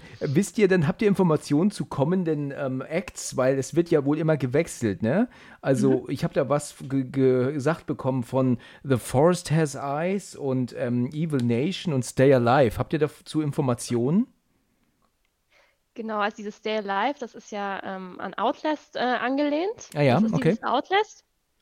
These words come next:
Speaker 3: Ähm, The Forest Has Eyes ist dieses Hill, äh, The Hills Has Eyes, ne?
Speaker 1: Ja.
Speaker 3: Heißt es, glaub ich, der
Speaker 2: Mhm.
Speaker 3: Film?
Speaker 1: Hills Have Eyes, ja.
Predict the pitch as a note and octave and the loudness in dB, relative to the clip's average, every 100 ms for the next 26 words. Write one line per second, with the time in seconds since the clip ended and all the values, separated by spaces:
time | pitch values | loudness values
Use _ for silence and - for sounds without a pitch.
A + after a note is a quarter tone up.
0 | _ _ _ - A#3+ A3+ A3 G#3+ G#3 G#3 | _ _ _ -2 2 4 4 0 -4 -6
1 | G#3 - - - A3 G#3+ G3+ A#3+ A#3+ B3 | -8 -10 -14 -8 -2 -2 -2 0 0 0
2 | - G#3+ G#3 - G3+ G#3+ - F#3+ F#3 - | -4 -8 -4 0 0 0 -8 -12 -12 -8
3 | B3+ C#4 D4 G3 F#3 F#3 F#3+ C4 E4 F4 | 0 2 2 0 -2 -4 -2 0 0 -4
4 | - - C#4+ C#4+ - - B3+ C#4+ F#4 - | -14 -8 -6 -6 -8 -4 0 0 0 -6
5 | - B3 - - C#4+ D4+ - D4+ D#4 C#4 | -4 -2 0 -2 -6 -8 -4 0 0 2
6 | A3 D#4 F4+ A#2+ C3 A2+ G#2+ G2+ G#2 | 2 2 2 0 0 -4 -4 -6 -8